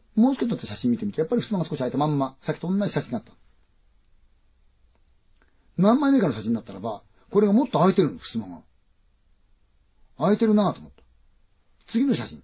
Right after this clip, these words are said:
見たら、襖の下のところになんかニョキッと出てる。どうも人のこれ足らしい。出てる。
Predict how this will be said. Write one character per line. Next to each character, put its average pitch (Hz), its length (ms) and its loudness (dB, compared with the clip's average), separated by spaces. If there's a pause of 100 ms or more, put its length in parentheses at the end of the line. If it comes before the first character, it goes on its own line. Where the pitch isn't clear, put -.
(120)
見 120 80 -4
た 104 100 -10
ら、 98 160 -16 (440)
襖 262 340 -2
の 240 100 2
下 214 180 2
の 208 60 2
と - 60 -2
こ 165 60 -2
ろ 131 60 0
に 117 60 0
な 160 100 0
ん 120 40 -6
か 127 60 -4
ニ 131 100 -2
ョ 151 40 -4
キ 175 80 -8
ッ - 20 -12
と 147 100 -2
出 - 40 -4
て - 60 -10
る。 - 80 -16 (840)
ど 240 100 0
う 247 40 4
も 190 80 4
人 240 140 0
の 247 100 2
こ 220 80 0
れ 208 60 -2
足 156 300 -2
ら 240 120 4
し - 100 -4
い。 - 160 -6 (340)
出 202 100 4
て - 80 0
る。 80 160 -10